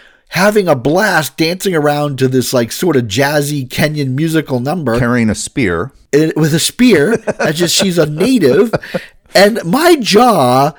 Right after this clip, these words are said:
Speaker 1: like, went so far to the floor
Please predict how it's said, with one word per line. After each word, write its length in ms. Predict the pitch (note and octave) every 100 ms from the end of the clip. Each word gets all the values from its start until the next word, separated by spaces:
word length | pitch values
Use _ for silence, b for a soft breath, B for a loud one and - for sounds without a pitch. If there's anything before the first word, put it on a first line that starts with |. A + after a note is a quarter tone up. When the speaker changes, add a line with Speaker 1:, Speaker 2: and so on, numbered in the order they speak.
| b _ _ _ -
Speaker 1:
like, 380 | D3+ E3 F3 -
went 360 | D3 E3+ A#3 A#3+
so 300 | - A#3+ D#4
far 320 | - D4 C#4
to 60 | B3+
the 100 | G3+
floor 440 | - G#3+ G3 C#3+